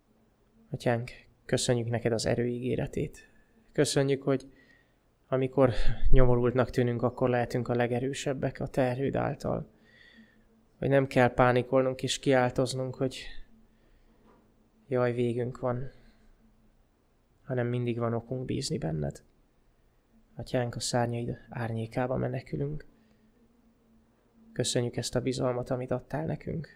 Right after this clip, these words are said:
Köszönjük azt, hogy a te néped egy nap találkozni fog a Dullán barlangjában, a te szárnyaid alatt,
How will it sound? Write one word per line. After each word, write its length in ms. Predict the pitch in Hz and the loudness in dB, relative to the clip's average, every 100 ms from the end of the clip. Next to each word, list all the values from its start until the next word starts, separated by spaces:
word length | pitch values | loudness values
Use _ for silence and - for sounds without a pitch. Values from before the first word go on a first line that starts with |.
| - | -4
Köszönjük 460 | 147 - 143 139 | -2 0 0 0
azt, 220 | 143 - | -2 -2
hogy 280 | - 139 - - - _ _ - - - - - | -6 -8 -8 -20 -20 _ _ -12 -12 -12 -18 -6
a 100 | 143 | -4
te 120 | 143 | 0
néped 320 | 135 135 135 | 2 4 4
egy 120 | 131 | 4
nap 160 | 127 120 | 4 2
találkozni 560 | 135 127 123 131 127 | 2 2 0 -2 -6
fog 220 | 127 135 131 | -4 0 2
a 60 | |
Dullán 360 | 123 127 123 120 | 2 2 0 0
barlangjában, 640 | 120 120 117 117 117 123 | 0 0 -2 -2 -4 -4
a 60 | 123 | -4
te 100 | 131 | -4
szárnyaid 500 | - 131 123 127 131 | 0 0 0 -2 -2
alatt, 420 | 127 127 - - | -2 -2 -8 -20